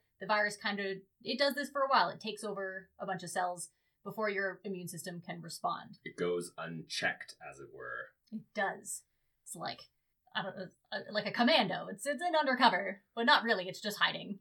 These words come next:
Speaker 1: in
Speaker 2: Well,
Speaker 1: plain sight.
Speaker 2: yeah. And when you think about, right, like, now you're talking about versus, like,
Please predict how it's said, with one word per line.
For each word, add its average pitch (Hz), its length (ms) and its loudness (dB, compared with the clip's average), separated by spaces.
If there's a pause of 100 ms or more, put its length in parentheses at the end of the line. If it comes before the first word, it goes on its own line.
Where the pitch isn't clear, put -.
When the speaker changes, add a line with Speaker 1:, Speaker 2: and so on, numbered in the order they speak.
(600)
Speaker 1:
in 226 80 8
Speaker 2:
Well, 185 120 12
Speaker 1:
plain 156 140 8
sight. 147 120 6
Speaker 2:
yeah. 87 300 8
And 156 160 6
when 156 80 6
you 151 120 6
think 156 140 4
about, 113 320 6
right, 87 280 2 (140)
like, 80 280 -2 (300)
now 85 340 4 (120)
you're 87 240 0
talking 78 400 -4
about 73 360 -6 (1300)
versus, 87 440 0
like, 80 200 -4